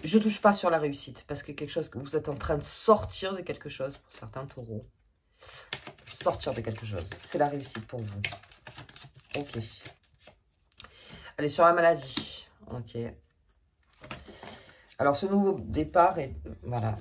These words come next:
il est, euh, et le bonheur. La fatalité, c'est le fait de,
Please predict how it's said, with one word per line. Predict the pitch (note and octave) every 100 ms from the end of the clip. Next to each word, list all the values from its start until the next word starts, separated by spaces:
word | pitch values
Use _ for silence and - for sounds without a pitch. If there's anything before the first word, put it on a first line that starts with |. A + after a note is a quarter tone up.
| -
il | A#2+ A2
est, | A2 G#2
euh, | G2 F#2 - - _ -
et | C3+
le |
bonheur. | B2+ B2 A2 - - - - - _ _ _ _ _ F3 - C#3+ - _ _ _ _ _ _ _ _ _ _ _ _ _ _ _ _ _ _ _ _ _ _ _ _ _ _ _ _ _ _ _ _ _ _ _ _ - - - - - - - - _ _ _ -
La | G3+
fatalité, | A#3 A#3 A3+ G#3 C4
c'est | C4 G#3 G3 F3 E3+ -
le | F3 F3+
fait | F#3 G#3+ G#3+
de, | E3+ E3 D#3 D3+ D3+ C#3